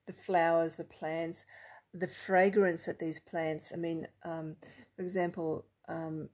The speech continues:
in our backyard, we've got now, um, uh, gardenias, and the fragrance of an evening is just amazing.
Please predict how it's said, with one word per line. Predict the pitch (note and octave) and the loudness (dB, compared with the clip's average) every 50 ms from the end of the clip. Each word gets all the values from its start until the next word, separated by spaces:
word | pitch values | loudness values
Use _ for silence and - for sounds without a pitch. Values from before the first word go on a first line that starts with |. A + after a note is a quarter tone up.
| _ | _
in | G3 F3+ F3 | -4 -2 -2
our | E3 E3 | -2 -2
backyard, | E3+ E3 D#3+ - - F3+ E3+ E3+ G3 | -2 -4 -6 -6 -6 -8 -6 -4 -4
we've | F3 E3 E3 - | -4 -6 -6 -6
got | - E3+ E3 E3+ - - | -6 -4 -4 -4 -4 -6
now, | F#3 F3 E3 E3 E3 E3 D#3+ - - | -8 -6 -4 -4 -4 -4 -4 -6 -6
um, | D#3+ D#3 D#3 D#3 D#3 D3+ D3+ D3+ - _ _ - - - - - - - - - _ - | -6 -6 -6 -6 -6 -6 -8 -10 -12 _ _ -16 -16 -16 -16 -18 -20 -20 -20 -16 _ -6
uh, | F#3 F3 E3 E3 E3 E3 E3 E3 E3 | -4 -2 -2 -2 -2 -2 -2 -4 -4
gardenias, | - - F3 F3+ F3 G#3+ G#3+ A3+ A#3+ A#3 A3 F#3 D#3+ D3+ D3+ - - - - | -4 -2 0 0 2 4 4 4 6 4 4 4 2 2 -2 -6 -10 -6 -2
and | F3 F3+ F3+ F3+ F3+ F3+ F3+ F3 | -2 0 0 0 0 0 -2 -4
the | F3+ E3+ - - - | -6 -8 -12 -10 -2
fragrance | - A3 A#3 A3+ G#3+ G3+ F3+ F3+ - - | 2 2 2 4 2 0 -2 -2 -4 -6
of | - E3+ E3+ E3+ | -8 -8 -6 -6
an | E3+ E3 | -4 -2
evening | E3+ G3 A3+ B3 A#3 F#3 E3 F3 | -2 -2 -2 -2 -2 -4 -4 -6
is | F3+ - | -8 -8
just | - G3+ G3+ - - | -8 -10 -8 -6 -6
amazing. | F#3 F3+ F#3 G3 A3 G#3+ - E3+ - | -4 -2 -2 -2 -2 -4 -6 -10 -12